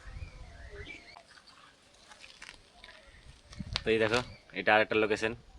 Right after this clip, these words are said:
এখানে আমরা রেকর্ডিং করছি। এস-, এই অ্যাঙ্গেলটাও বেশ ভালো ভিডিওর জন্য। আর আমি মোবাইলে কানেক্ট করে নিয়েছি, এই দেখো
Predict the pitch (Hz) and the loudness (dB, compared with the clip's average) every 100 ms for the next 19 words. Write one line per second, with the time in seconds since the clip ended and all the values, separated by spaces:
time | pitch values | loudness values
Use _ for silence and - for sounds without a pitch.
0 | 101 107 101 104 104 101 101 107 98 104 | -4 0 2 4 4 2 0 -2 -2 -4
1 | - 135 - - - - - _ - - | -6 -10 -10 -20 -16 -16 -16 _ -18 -16
2 | - - - - _ - 131 - - - | -16 -20 -20 -20 _ -8 -8 -8 -16 0
3 | 151 151 147 143 143 147 147 117 123 139 | 2 6 6 6 8 10 8 8 8 6
4 | - - - _ _ - - 95 101 107 | 4 -20 -20 _ _ -20 -14 -6 0 2
5 | 107 107 131 - _ _ - - - - | 2 0 -2 -8 _ _ -20 -20 -20 -2
6 | 101 107 113 113 120 123 120 123 120 120 | 4 6 6 4 6 6 8 4 6 2
7 | 113 131 123 113 120 | 2 2 4 4 4